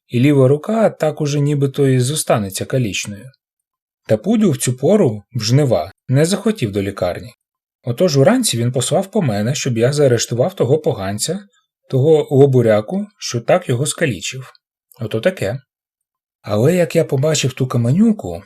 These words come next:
то, ви знаєте, аж рота роззявив. Це не простий брусковий камінь, а з домішкою колчедану.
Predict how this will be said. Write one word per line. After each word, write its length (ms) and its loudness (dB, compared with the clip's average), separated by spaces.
то, 100 -4
ви 120 0
знаєте, 500 0
аж 120 -2
рота 360 2
роззявив. 580 -6
Це 180 0
не 120 0
простий 380 -2
брусковий 520 0
камінь, 500 -6
а 120 -4
з 60 -6
домішкою 640 0
колчедану. 760 -4